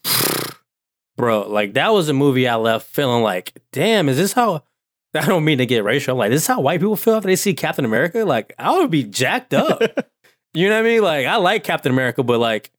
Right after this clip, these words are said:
Speaker 1: you know, I, I, I don't know, man. Just seeing your, seeing your, somebody look like you be super is, it hits different. You know what I mean? And
Speaker 2: Yeah.
Speaker 1: you know, I,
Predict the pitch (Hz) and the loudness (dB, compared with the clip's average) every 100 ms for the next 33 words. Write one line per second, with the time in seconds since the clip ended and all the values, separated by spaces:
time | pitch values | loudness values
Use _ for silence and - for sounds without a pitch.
0 | _ _ _ _ - 135 139 131 131 - | _ _ _ _ -6 -2 0 0 -2 -6
1 | _ 151 156 - - - 127 143 123 113 | _ -8 -6 -10 -12 -6 0 0 2 0
2 | 107 107 135 - - _ - - 208 220 | -2 -2 -2 -4 -8 _ -12 -4 0 2
3 | 202 175 151 - - 214 190 170 - 175 | 2 0 -4 -6 0 2 2 0 -2 -2
4 | 170 151 147 139 123 123 123 110 117 117 | 0 0 -2 -2 -4 -2 0 0 -2 -2
5 | - 131 - 101 101 - - 127 113 131 | 2 0 0 -2 -4 -8 -8 -4 -2 -2
6 | - 98 90 - _ - 127 135 135 131 | -4 -10 -12 -18 _ -6 -2 -2 -2 -6
7 | _ _ _ _ _ _ 113 113 110 107 | _ _ _ _ _ _ -4 -2 0 -2
8 | 101 - _ _ _ _ _ 117 113 98 | -4 -14 _ _ _ _ _ -4 -2 -2
9 | 82 117 131 131 123 123 123 | -4 -4 -2 0 -2 -2 -6